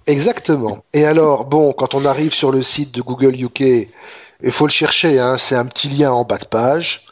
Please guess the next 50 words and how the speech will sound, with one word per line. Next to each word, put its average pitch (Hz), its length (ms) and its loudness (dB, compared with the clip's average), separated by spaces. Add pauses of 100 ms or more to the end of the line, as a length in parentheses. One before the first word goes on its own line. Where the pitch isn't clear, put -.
(480)
Ils 113 160 -4
ont 120 40 0
même 147 180 0
pas 147 120 2
été 139 160 0
obligés 131 260 0
de 127 60 -8
le 123 80 -2
publier 117 400 -2
en 110 100 0
front 104 200 -6
page, 110 340 0
c'est 107 80 -4
dégueulasse. 101 560 0 (440)
Donc 131 180 0
c'est 139 160 -2
un 135 80 -2
petit 165 180 -4
lien 196 160 2
en 151 80 2
bas 123 120 -2
de - 40 -14
page, 180 320 -2
et 123 60 -4
quand 240 180 0
vous 208 120 -2
cliquez 156 300 -2
dessus, 117 340 0
vous 165 220 0
arrivez 117 280 -2
effectivement 143 460 -6
sur - 160 -6
une 107 100 -6
page - 240 -4
toute 196 160 -4
blanche, 123 340 -2 (400)
où 302 320 4 (500)
en 277 180 0
Google, 185 600 0
en 160 220 2
Google, 139 400 -2
en 247 180 0
Arial 165 460 0
Core 226 260 -2
quatorze, 156 540 -4
vous 165 260 -2
avez 120 400 -6 (1400)
le 175 200 2
fameux 170 340 0
jugement, 131 680 -2